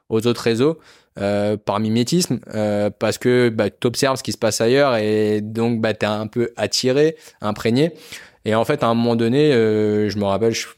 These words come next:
en gros, je, je, je dis à mon père, euh, on était, on était en terrasse d'un café, je lui dis, « Franchement, on se plante de route complète. Euh, il faut qu'on change tout, sinon ça sert à rien, on va dans le mur. »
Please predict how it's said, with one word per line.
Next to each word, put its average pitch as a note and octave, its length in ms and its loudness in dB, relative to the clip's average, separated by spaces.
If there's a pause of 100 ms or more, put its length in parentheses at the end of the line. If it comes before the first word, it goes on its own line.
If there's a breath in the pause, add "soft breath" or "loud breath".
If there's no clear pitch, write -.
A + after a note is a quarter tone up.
(280)
en G2 140 -4
gros, A2+ 200 4
je, G2 520 -2
je, G2 180 -12 (200)
je F#2+ 120 -8
dis G#2 80 2
à G2 80 2
mon F#2+ 140 -2
père, B2 220 2
euh, G#2 260 0 (680 loud breath)
on G2+ 80 -2
était, G2+ 200 2
on G2 220 0
était G2+ 160 -2
en G2+ 100 0
terrasse G#2+ 200 2
d'un G2+ 80 0
café, G#2 180 2
je A#2 60 0
lui G2+ 80 -2
dis, « A2+ 120 0
Franchement, A#2+ 400 -4 (180)
on F#2+ 180 -2
se - 60 -14
plante A#2+ 240 0
de G#2+ 80 2
route G#2 420 0
complète. - 440 -4 (560 loud breath)
Euh, G2 680 2 (260)
il A#2 140 0
faut A#2 140 2
qu'on A2 140 0
change G#2 180 0
tout, D3+ 240 0
sinon A2 260 -2
ça G#2 140 -2
sert G2 140 -4
à F#2 100 0
rien, A2+ 140 2
on B2+ 80 2
va G#2+ 120 0
dans G2 120 -2
le G2+ 60 -2
mur. » C3 220 0